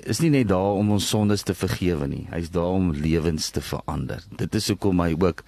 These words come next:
gekom het na hierdie aarde toe. So daar's drie punte wat ek net vinnig met ons wil praat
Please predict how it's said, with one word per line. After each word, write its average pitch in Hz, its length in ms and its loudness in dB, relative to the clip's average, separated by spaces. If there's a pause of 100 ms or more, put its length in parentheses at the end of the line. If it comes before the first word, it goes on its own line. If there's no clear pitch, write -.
(440)
gekom 92 320 2
het 80 80 -2
na 82 160 2
hierdie 82 240 2
aarde 80 320 -2
toe. - 160 -12 (640)
So 131 100 4
daar's 139 160 4
drie 123 220 4
punte 120 260 2
wat 98 160 2
ek 95 80 -2
net 104 160 0
vinnig 101 300 2
met 87 160 -2
ons 82 160 -4
wil 76 100 0
praat 80 320 -2